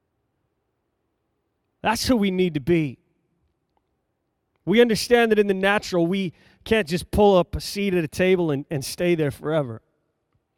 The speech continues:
We're not talking about natural things tonight, although it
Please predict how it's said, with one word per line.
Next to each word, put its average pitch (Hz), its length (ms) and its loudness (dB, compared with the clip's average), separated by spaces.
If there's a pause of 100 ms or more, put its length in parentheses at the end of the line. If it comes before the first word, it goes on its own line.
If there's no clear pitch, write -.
(1040)
We're 190 160 0
not 220 160 2
talking 214 560 2 (840)
about 180 220 4
natural 185 420 0
things 196 380 -6
tonight, 165 360 -2
although 165 360 2
it 160 140 0